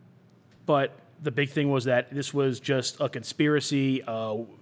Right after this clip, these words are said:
we made it up so that we can sell you mol-, it's mold, and we can sell you moldy cigars. We've had people come in and say they thought it was mold, and we offered to, like, "Oh, dude, we'll do a full trade in your, on your box right now. Like, we're just gonna smoke that." And they'll be like, "Why?" And we'll explain it to,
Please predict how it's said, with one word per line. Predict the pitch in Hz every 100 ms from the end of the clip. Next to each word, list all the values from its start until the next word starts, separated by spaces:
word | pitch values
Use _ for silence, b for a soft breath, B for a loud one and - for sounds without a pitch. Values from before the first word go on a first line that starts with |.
| 143
we | 139 156
made | 147 147 139
it |
up | 139 139 139
so |
that | 131
we | 123
can | 120
sell | - 135
you | 131 127
mol-, | 123 127
it's | 131 113
mold, | 123 127 113 123
and | 113
we | 113
can | 117
sell | 127
you | 120
moldy | 120 110 120 117
cigars. | 127 113 117 117 113 113 - b b b b b b - - _ _
We've | 143 170
had | 180 151
people | 156
come | 151 151 143
in |
and | 139
say | - 135
they | 131
thought | 135
it | 131
was | 123 107
mold, | 127 127 117
and | 117
we | 127
offered | 123 123 117 117
to, | 120 110 - - - -
like, | 120
"Oh, | 160
dude, | 156 175
we'll | 180
do | 175
a |
full | 139 165
trade | 143 156 143
in |
your, | 139 127
on | 131
your | 127
box | 120 135 -
right | 127 120
now. | 131 117
Like, | 113
we're | 104 123
just | 107
gonna | 107
smoke | 113 117 -
that." | 92 90
And | - - - - _ 120
they'll |
be | 113
like, | 110
"Why?" | 123 127
And | 104
we'll | 107
explain | - - 117
it | 113
to, | 107